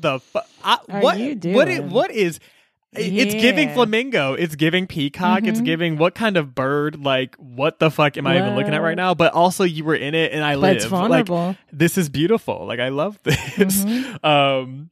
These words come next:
Speaker 1: so I don't know. I think that's just, I, I, I, this song really resonated with me and I just was like, I, I feel like I should,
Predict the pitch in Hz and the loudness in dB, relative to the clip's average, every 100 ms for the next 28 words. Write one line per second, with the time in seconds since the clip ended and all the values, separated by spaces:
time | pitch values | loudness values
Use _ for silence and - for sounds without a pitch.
0 | _ - 185 196 131 123 160 170 160 - | _ 0 2 2 0 -2 -6 -2 -4 0
1 | 135 - 135 135 123 143 143 143 147 170 | -4 0 0 0 0 0 0 -2 2 2
2 | 202 165 147 131 113 120 117 113 120 107 | 4 4 4 4 2 0 -4 -4 -4 -4
3 | 107 117 113 110 110 - 113 110 104 101 | -4 -4 -6 -8 -12 -12 -12 -8 -8 -8
4 | 107 104 101 101 - 117 110 127 - | -8 -6 -8 -10 -12 -12 -12 -14 -12